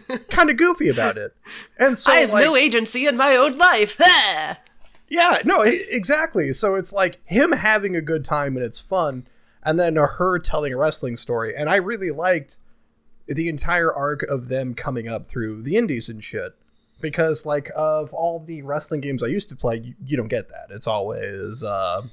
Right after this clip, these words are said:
Speaker 2: you're on Raw, or you're on SmackDown, or whatever, right? Uh, so, like,
Speaker 1: That's
Speaker 2: it was an interesting viewpoint as they work their way up. And I liked their dynamic,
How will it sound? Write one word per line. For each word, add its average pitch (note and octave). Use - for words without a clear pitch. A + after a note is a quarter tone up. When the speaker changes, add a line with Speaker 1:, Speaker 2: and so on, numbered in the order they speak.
Speaker 2:
you're C3+
on A2+
Raw, -
or F2+
you're A2+
on C3
SmackDown, D#3+
or B2
whatever, C3+
right? G2+
Uh, B2+
so, G3+
like, D#3+
Speaker 1:
That's -
Speaker 2:
it -
was F#3+
an G#3
interesting F#3
viewpoint A#2+
as B2+
they B2
work A2+
their G#2+
way G2
up. E2+
And B3
I A3+
liked G3
their D3+
dynamic, B2+